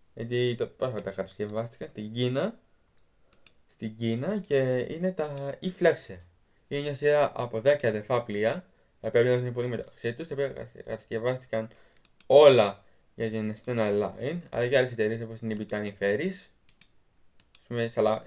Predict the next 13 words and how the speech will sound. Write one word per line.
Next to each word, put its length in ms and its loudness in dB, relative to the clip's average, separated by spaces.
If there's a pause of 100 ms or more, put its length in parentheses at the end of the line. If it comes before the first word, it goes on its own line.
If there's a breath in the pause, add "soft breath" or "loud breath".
Σαλαμάνκα 580 -2
και 240 -2 (200)
Σαντόνα, 800 -2
δύο 160 -4
πλοία 280 0
που 80 -6
είναι 120 -4
ίδια 160 -2
ακριβώς, 520 2 (320 soft breath)
αδερφά, 380 -2
κατασκευάστηκαν 500 -6
στην 220 -12
Κίνα, 460 -6